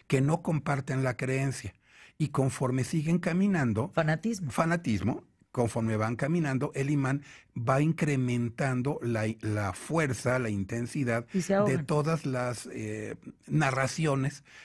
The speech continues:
Speaker 1: para entusiasmar al pueblo. Y cuando llegan frente al mar, se ahogan. Pero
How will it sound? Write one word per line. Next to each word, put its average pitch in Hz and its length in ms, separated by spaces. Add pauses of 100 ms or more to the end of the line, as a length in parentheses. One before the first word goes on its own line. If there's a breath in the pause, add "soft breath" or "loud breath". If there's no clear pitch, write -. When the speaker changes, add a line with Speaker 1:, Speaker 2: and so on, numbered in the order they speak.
(140)
Speaker 1:
para 139 400
entusiasmar 117 800
al 135 120
pueblo. 151 300 (180 loud breath)
Y 156 120
cuando 139 300
llegan 170 360
frente 175 320
al 190 80
mar, 170 240 (120)
se - 140
ahogan. 90 380 (340 loud breath)
Pero 143 380